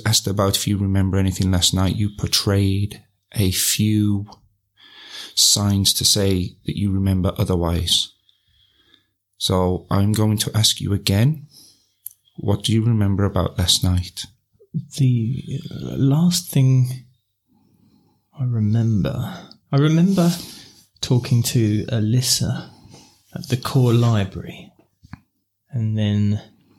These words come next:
Speaker 2: setting off almost straight away on my bike on my way home. Um, I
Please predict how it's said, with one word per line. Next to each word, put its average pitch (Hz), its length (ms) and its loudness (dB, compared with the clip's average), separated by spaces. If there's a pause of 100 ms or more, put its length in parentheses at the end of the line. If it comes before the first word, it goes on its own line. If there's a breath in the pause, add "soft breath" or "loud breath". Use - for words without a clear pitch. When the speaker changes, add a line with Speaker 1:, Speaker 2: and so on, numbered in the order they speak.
(160)
Speaker 2:
setting 131 460 2
off 110 300 -2
almost 101 360 0
straight - 400 -2
away 98 440 -2 (840 soft breath)
on 113 100 2
my 101 180 2
bike - 460 0 (100)
on 110 60 2
my 107 40 4
way 104 160 2
home. 95 420 0 (1000)
Um, 120 500 -2 (840 loud breath)
I 110 200 -2